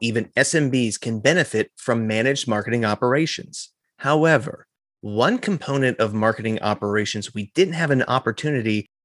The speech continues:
to thoroughly unpack was data integration. Data integration is a cornerstone of marketing operations. How can you make sound marketing decisions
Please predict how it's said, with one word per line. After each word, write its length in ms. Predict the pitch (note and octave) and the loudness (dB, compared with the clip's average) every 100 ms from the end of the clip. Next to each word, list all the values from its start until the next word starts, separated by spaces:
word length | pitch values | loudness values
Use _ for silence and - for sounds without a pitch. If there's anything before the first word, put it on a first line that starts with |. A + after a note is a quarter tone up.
| _ | _
to 80 | B2+ | -4
thoroughly 540 | - C3 C#3+ D3+ D3 | 0 2 4 4 4
unpack 580 | B2 A2+ - B2 G#2+ - | 2 0 2 2 2 -2
was 220 | A#2+ B2 | -2 -2
data 360 | A#2 A2 G#2+ A2 | 0 0 2 0
integration. 640 | A2 G#2 A2+ G#2 - - - _ _ _ _ _ | -2 0 0 0 -4 -10 -16 _ _ _ _ _
Data 380 | C3 F#3+ A3+ - _ | 2 4 2 0 _
integration 720 | A2+ F3 C#3+ A2+ G#2+ - G#2+ - _ _ | -2 0 4 2 2 -2 -4 -6 _ _
is 280 | A#2 C3 A#2+ | -2 0 0
a 120 | C3 A2+ | -2 -2
cornerstone 1000 | - - D3+ E3+ B2 - G2+ G2+ G#2 - | -6 -2 2 2 2 0 -2 -2 -6 -4
of 160 | A#2+ A2+ | -4 -2
marketing 460 | A2 G2+ G#2 G#2 G#2+ - | -2 -2 -2 -4 -4 -2
operations. 1000 | G2+ G#2 G2+ G#2+ G2+ - - - - _ _ _ _ _ _ _ | -2 -2 -2 0 -2 -8 -12 -12 -14 _ _ _ _ _ _ _
How 160 | C#3+ E3+ | -4 -2
can 160 | E3+ | 0
you 160 | G3 F#3+ | 0 2
make 340 | B2+ A2+ - _ - | 4 2 -2 _ -10
sound 540 | - - A#2+ C#3+ E3+ | -4 2 2 2 0
marketing 420 | B2 B2 C#3+ D3+ | 0 0 0 -2
decisions 720 | C#3+ C#3 G3 C3+ G#2+ G#2+ - | -4 2 4 4 -2 -6 -10